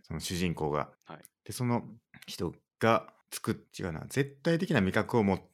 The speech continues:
Speaker 1: た主人公が失われたレシピを探しに行くみたいな、そういう、探しに行くというか、その、ある依頼を受けて、この料理作ってくれみたいなのを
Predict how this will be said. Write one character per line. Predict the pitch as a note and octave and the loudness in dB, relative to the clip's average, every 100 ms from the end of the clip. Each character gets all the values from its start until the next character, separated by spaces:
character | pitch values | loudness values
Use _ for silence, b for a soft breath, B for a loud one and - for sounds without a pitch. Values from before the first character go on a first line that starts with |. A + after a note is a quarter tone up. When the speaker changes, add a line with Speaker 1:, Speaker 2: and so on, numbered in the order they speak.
| - | -4
Speaker 1:
た | G2+ | -4
主 | - G2+ | -2 0
人 | A#2 G2 | 0 0
公 | - D#2 | 0 0
が | G2+ G#2 D2+ - - | 4 4 4 -2 -6
失 | B2+ D3 D3 | 0 2 6
わ | D3 | 6
れ | G2+ | 6
た | F2+ | 4
レ | F#2+ | 2
シ | - | 0
ピ | E2+ | 0
を | F#2 F#2+ - _ _ _ _ | 2 2 0 _ _ _ _
探 | - - - G2 | -14 -6 -2 -2
し | F#2 F#2 | 0 -2
に | |
行 | E2 | 0
く | E2 | -2
み | |
た | D#2+ C#2 | 0 -2
い | |
な、 | D2+ - - | -2 -4 -8
そ | - F#2+ | -6 -2
う | E2 | -2
い | D#2+ | -2
う、 | |
探 | - A#2+ | -2 -4
し | C3+ | 0
に | A#2+ | 0
行 | |
く | - | 0
と | E2 | 0
い | |
う | |
か、 | D2+ - - | 0 -2 -4
そ | F2+ | -2
の、 | E2+ D#2+ | -2 -2
あ | G#2+ A2 | 4 6
る | B2+ | 6
依 | A2+ A2 | 4 6
頼 | A2+ A#2 | 8 8
を | |
受 | F2+ F2 | 6 4
け | |
て、 | D#2+ E2 | 2 2
こ | B2 | 2
の | B2 | 6
料 | A#2+ | 6
理 | E2+ | 4
作 | - | -2
っ | F#2 | -2
て | |
く | F2+ | 2
れ | F#2 | 2
み | D2+ | 2
た | D2 | -2
い | |
な | D2 | -2
の | |
を | C#2+ | -6